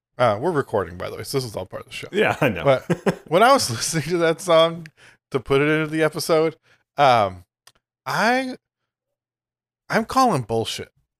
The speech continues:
Speaker 1: On the whole
Speaker 2: <laughs> Just
Speaker 1: thing.
Speaker 2: in general? <laughs>
Speaker 1: On the whole thing, right?
Speaker 2: The whole thing, it's
Speaker 1: 'Cause
Speaker 2: bullshit.
Speaker 1: it's
Speaker 2: Sorry, it's bullshit.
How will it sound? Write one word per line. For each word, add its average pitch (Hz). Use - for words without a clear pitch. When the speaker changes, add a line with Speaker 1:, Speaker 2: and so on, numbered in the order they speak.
Speaker 1:
On 120
the 113
whole 131
Speaker 2:
<laughs> -
Just -
Speaker 1:
thing. 220
Speaker 2:
in 170
general? 131
<laughs> -
Speaker 1:
On 135
the 139
whole 196
thing, 113
right? 131
Speaker 2:
The -
whole 143
thing, 160
it's 143
Speaker 1:
'Cause 190
Speaker 2:
bullshit. 180
Speaker 1:
it's 190
Speaker 2:
Sorry, 160
it's -
bullshit. 113